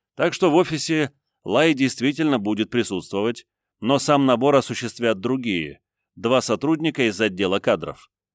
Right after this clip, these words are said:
База знаний, что им выдали комплектом, имели все нужные знания и умения, вот и применят их на практике. Также будет один офицер С Б, кстати, исполняющий обязанности начальника С Б корпорации,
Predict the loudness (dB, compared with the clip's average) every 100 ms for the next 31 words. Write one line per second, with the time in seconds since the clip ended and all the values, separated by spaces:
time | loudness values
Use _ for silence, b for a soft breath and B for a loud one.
0 | _ _ _ -6 0 2 2 2 4 4
1 | 2 0 0 2 2 2 2 0 -2 -2
2 | 0 -2 0 0 0 _ _ -8 -2 0
3 | 2 0 0 0 2 2 0 0 0 0
4 | 0 0 -2 -2 -2 0 -2 -2 -2 -4
5 | -10 _ _ _ -2 0 2 2 2 4
6 | 4 2 -2 -4 -4 -2 -4 -2 -4 -6
7 | -10 -10 -12 _ _ _ _ _ _ _
8 | 0 0 2 2 4 2 2 2 2 0
9 | 0 2 2 2 2 0 0 _ _ _
10 | 0 2 2 0 2 2 4 2 0 0
11 | 0 0 0 -2 -2 -2 -2 0 -2 -2
12 | -2 -4 -4 -4 -4 -6 -4 0 0 -2
13 | -2 -2